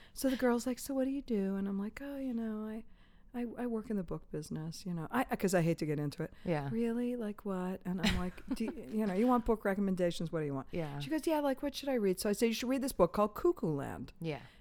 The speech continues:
Speaker 1: It's a fabulous book. It's beautifully written. It's
Speaker 2: Mm-hmm.
Speaker 1: a great story. And I think for whatever reason, I
Speaker 2: Yeah.
Speaker 1: thought she would love it. And
Speaker 2: Yeah.
Speaker 1: Cuckoo Land is narrated, uh, by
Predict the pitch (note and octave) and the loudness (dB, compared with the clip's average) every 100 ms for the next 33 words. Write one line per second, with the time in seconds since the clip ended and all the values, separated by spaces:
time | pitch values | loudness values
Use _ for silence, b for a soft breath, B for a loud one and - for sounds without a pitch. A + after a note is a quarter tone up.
0 | B G#3+ G#3 B3+ B3 C4+ C4 A#3+ - D#3+ | B -2 2 4 6 6 2 0 0 0
1 | D#3 - - - G3+ B3 B3 - E3+ D3 | 0 -6 -14 -4 0 2 0 0 0 0
2 | D3 - D#3 - E3 E3+ D#3+ D3+ D#3 D#3+ | -2 -2 -2 -2 -2 -2 -2 -2 0 2
3 | A3+ - - E3+ D3+ D3 E3 G#3+ - D#4 | 2 0 -4 0 0 0 0 -2 -4 -8
4 | - - - A#3 A3+ F#3+ F#3+ D#3+ D#3+ D3+ | -10 -16 -6 -4 0 4 4 4 2 0
5 | C#3+ C#3+ D#3 b b E3 D3+ D#3 D3 E3 | 0 -4 -6 b b -4 0 0 0 0
6 | F3 C4 B3 D#3 D#3+ - A#3+ C4 A3+ F#3 | 4 6 6 4 0 2 2 4 4 4
7 | E3+ E3+ - b b b b b b b | 4 2 0 b b b b b b b
8 | b - A3 A#3+ B3 C#4+ C4+ F#3 F3 F3 | b 10 12 12 12 12 12 12 12 10
9 | F#3+ - - F3+ E3+ E3+ E3+ F#3 F3+ F3+ | 8 2 6 8 8 6 6 6 6 6